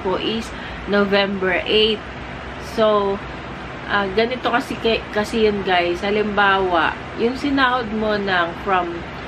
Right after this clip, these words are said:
October one hanggang thirty-one, pumasok yun lahat sa akin November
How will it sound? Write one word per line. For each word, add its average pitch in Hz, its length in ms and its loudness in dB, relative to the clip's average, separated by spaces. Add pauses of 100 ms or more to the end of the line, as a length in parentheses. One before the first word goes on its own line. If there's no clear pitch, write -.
(460)
October 233 960 2
one 196 480 2
hanggang 196 560 0
thirty-one, 214 720 2 (1040)
pumasok 233 500 2 (140)
yun 220 160 -2
lahat 214 240 0
sa 196 240 2
akin 175 400 -4
November 185 640 0